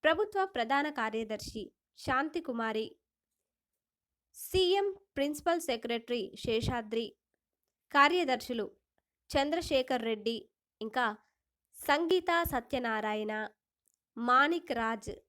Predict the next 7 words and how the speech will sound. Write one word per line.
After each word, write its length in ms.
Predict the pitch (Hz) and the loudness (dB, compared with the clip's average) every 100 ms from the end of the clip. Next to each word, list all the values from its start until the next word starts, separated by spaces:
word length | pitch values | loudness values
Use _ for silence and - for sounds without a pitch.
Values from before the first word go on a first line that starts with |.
| _ _ _ _ _ _ - | _ _ _ _ _ _ 2
రాష్ట్ర 320 | 262 349 - | 4 4 4
ఆర్థిక 380 | 262 247 277 277 | 4 2 -2 -6
శాఖ 260 | 262 240 233 | -2 -2 -2
ప్రత్యేక 580 | 240 226 220 - 302 302 254 202 _ _ _ _ _ | -4 -4 -6 -6 -4 -2 -4 -6 _ _ _ _ _
ముఖ్య 400 | 220 247 - 359 | -6 -6 -4 -4
కార్యదర్శి 760 | 359 240 214 233 220 214 - 208 - - | 0 2 2 2 -2 -2 -4 -10 -14 -4
రామకృష్ణారావు 1000 | 226 262 294 247 233 247 233 220 214 214 | -2 0 -4 -8 -8 -8 -6 -4 -4 -6